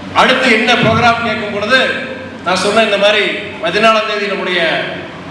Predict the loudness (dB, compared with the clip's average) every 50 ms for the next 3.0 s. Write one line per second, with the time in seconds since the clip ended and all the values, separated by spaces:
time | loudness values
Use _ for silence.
0 | -8 -6 0 2 4 4 4 4 2 2 2 2 2 2 0 0 -2 -2 -2 0
1 | 0 0 2 2 0 2 2 2 2 0 0 -2 -2 -2 -2 0 2 0 0 0
2 | -2 -2 -2 -2 0 -2 -2 0 2 2 2 2 2 0 0 0 -2 -4 -4